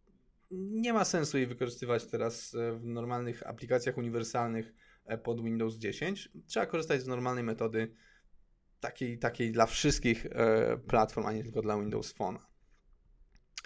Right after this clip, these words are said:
Więc tak, em, dobra, co jeszcze? Jeżeli potrzebujemy, jeżeli na przykład nasza aplikacja ma wykorzystywać jakieś,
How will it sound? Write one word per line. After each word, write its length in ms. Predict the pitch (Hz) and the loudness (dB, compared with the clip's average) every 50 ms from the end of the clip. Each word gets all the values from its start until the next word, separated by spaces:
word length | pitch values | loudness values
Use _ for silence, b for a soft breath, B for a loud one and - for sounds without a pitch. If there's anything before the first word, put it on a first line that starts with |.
| B B B B B B B B B B B _ _ _ | B B B B B B B B B B B _ _ _
Więc 220 | _ - - - - | _ -16 -16 -8 -2
tak, 340 | - 156 175 175 - - - _ _ - 196 180 | 2 2 2 2 0 -6 -18 _ _ -8 -2 0
em, 640 | 139 135 139 139 143 143 139 139 139 139 139 139 - | 2 4 4 4 4 4 4 4 4 2 0 -2 4
dobra, 400 | 139 131 127 123 135 170 208 208 | 8 8 8 8 8 6 6 6
co 140 | - 190 | 6 6
jeszcze? 480 | 160 156 151 147 - - - 196 226 240 190 160 | 6 8 8 6 6 6 6 6 6 6 4 4
Jeżeli 280 | 175 175 175 180 175 151 | 4 6 6 6 4 2
potrzebujemy, 800 | - 160 - - 160 156 156 156 151 143 139 143 160 180 185 | 0 0 2 2 2 2 2 2 2 2 2 2 0 0 0
jeżeli 240 | 170 156 147 151 147 | 0 0 0 0 -2
na 60 | 147 | -2
przykład 220 | 139 - - 147 147 | -4 -4 -4 -4 -4
nasza 180 | 135 - 147 | -2 -2 -2
aplikacja 600 | 139 135 - 139 131 139 127 131 - 143 139 139 - B B B B B B | -2 -4 -4 -4 -4 -4 -4 -2 -2 -2 -2 -4 -6 B B B B B B
ma 100 | 135 139 | -2 -2
wykorzystywać 540 | 139 135 143 139 - - 147 143 139 139 | -2 -2 -4 -4 -2 0 0 0 0 0
jakieś, 420 | 135 131 - 135 127 123 - - | -2 -2 0 0 0 0 -2 -8